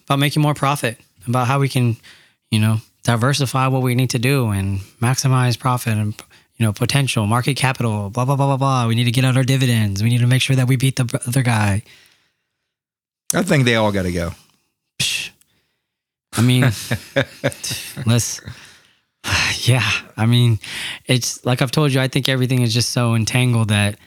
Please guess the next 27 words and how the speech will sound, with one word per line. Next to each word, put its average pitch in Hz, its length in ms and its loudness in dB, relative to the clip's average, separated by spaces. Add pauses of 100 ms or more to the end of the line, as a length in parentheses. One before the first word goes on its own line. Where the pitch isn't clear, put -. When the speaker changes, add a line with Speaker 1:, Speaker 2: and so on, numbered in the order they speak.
(520)
Speaker 1:
bro, - 280 -2
it's - 140 -4
so 101 400 0
hard 90 320 0
'cause 101 160 0
legislation 117 920 0 (1120)
and, 107 260 2
you 107 60 4
know, 104 160 2
well, 120 240 4
it's, - 320 -2
it's 104 180 0
in 143 120 2
our 147 140 2
laws, 143 680 0 (160)
you 127 80 0
know, 113 280 2 (840)
let's - 120 0
go 135 140 0
ahead 135 120 2
and 123 80 0
talk 143 200 0
about 135 440 -2
clean 147 320 2
water, 131 320 2
but 110 140 0
add 120 360 0